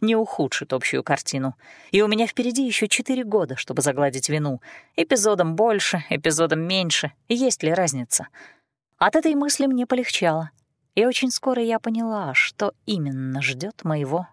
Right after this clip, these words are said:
недорогого сводного братца. Бегала я сегодня долго, до горящих легких. Поняла, что пропустила завтрак и первую пару, но это было безопаснее, чем идти на занятия взвинченной и злой.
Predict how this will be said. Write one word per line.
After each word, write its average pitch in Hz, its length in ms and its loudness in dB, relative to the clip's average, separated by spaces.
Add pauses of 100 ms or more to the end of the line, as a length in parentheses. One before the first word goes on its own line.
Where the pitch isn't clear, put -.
(140)
недорогого 156 880 0
сводного 156 640 0
братца. 151 500 0 (1080)
Бегала 285 440 4
я 240 200 0
сегодня 233 420 0
долго, 165 420 0 (360)
до 165 160 2
горящих 185 600 0
легких. - 500 -2 (480)
Поняла, 170 360 4
что - 220 -2
пропустила 147 680 0
завтрак 165 600 0
и 156 100 0
первую 214 400 2
пару, 175 380 4 (460)
но 220 180 2
это 226 140 -2
было 220 180 2
безопаснее, 202 680 0
чем 151 220 -4
идти 151 220 -4
на 143 120 0
занятия 147 440 0
взвинченной 151 800 -4
и 147 100 0
злой. 139 500 0